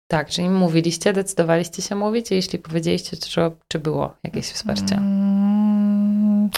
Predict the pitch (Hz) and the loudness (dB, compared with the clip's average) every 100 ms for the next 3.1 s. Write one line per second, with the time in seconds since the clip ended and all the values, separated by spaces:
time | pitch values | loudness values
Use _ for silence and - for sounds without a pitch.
0 | - - - 208 196 - - 254 - - | -6 -12 -6 0 2 2 2 2 2 -2
1 | - 226 - 185 180 185 185 - 196 180 | 0 0 0 -2 0 -2 -4 -4 0 0
2 | 202 196 208 202 190 196 190 - 180 - | 0 0 2 2 0 0 0 -2 -8 0